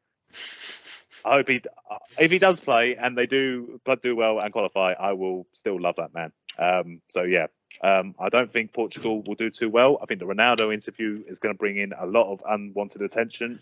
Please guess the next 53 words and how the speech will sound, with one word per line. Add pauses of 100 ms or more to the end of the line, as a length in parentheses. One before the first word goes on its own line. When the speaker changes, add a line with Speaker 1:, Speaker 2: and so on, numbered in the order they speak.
(120)
Speaker 2:
onto
that
camp. (480)
It's
not
a
lot
of
time. (680)
I
think
there
will
be (260)
dissension
in
there.
I
think
Ronaldo
will
play
the
first
two
games,
not
do
anything,
and
be
dropped
for
the
third
one,
and
then
they'll
still
lose. (340)
Um, (180)
and
so
yeah, (280)
in
Uruguay,
I've
got
some, (160)
still
got
Suarez